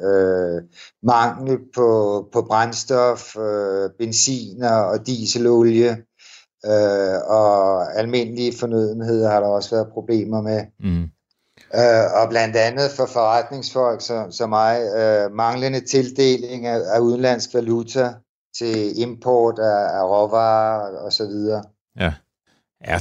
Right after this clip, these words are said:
Speaker 2: det er et land, der står i lidt af en, af en krise. Øhm, men nu kommer der så et valg, og så,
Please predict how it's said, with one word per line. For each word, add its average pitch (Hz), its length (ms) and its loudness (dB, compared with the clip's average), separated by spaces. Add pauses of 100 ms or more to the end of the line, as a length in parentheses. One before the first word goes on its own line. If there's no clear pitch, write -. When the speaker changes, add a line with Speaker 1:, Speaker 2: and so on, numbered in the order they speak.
Speaker 2:
det 92 160 0
er 98 60 2
et 117 120 -2
land, 110 200 0
der 104 100 0
står 113 260 -2
i 101 120 -2
lidt 98 240 -4
af 110 180 -2
en, 82 380 -4
af 92 120 -10
en 85 140 -6
krise. 90 580 -6 (220)
Øhm, 80 400 -10 (300)
men 95 220 -2 (600)
nu 117 60 -14
kommer 160 200 0
der 160 60 2
så 135 80 0
et 113 100 0
valg, 92 220 0
og 110 60 -4
så, - 260 -8